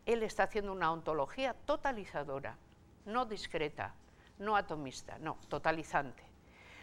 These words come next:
Lo que nos presenta Spinoza es la imagen completa del mundo desde fuera,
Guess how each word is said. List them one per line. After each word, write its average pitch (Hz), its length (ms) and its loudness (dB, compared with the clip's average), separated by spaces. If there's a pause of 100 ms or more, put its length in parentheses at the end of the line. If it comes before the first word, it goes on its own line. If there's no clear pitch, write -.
Lo 190 140 4
que 196 80 4
nos 190 160 -2
presenta 233 640 4
Spinoza 202 600 -2
es 240 200 -4
la 165 160 -2
imagen 214 460 2
completa 208 580 -2
del 180 180 0
mundo 247 380 -2
desde 165 420 2
fuera, 165 440 0